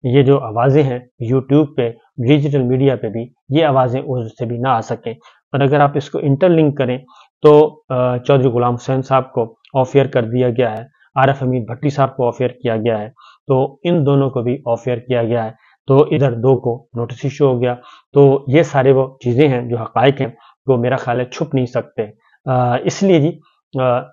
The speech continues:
अ, ये जितना भी आप, मैं फिर again कहूँगा कि ऐसा करने से कोई फ़ायदा नहीं होगा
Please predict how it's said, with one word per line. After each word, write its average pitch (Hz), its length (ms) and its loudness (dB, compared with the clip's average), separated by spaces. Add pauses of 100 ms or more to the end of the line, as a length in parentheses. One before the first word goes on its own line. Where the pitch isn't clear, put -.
(160)
अ, 117 420 -8
ये 135 320 4
जितना 147 300 -2
भी 131 180 0 (180)
आप, 117 280 -8
मैं 113 200 -12
फिर 156 260 -2
again 127 280 -4
कहूँगा 120 260 -6 (420)
कि 127 60 -4
ऐसा 151 480 -2
करने 127 340 -4
से 135 120 -6
कोई 139 180 -10
फ़ायदा 117 280 -2
नहीं 147 120 4
होगा 113 280 -2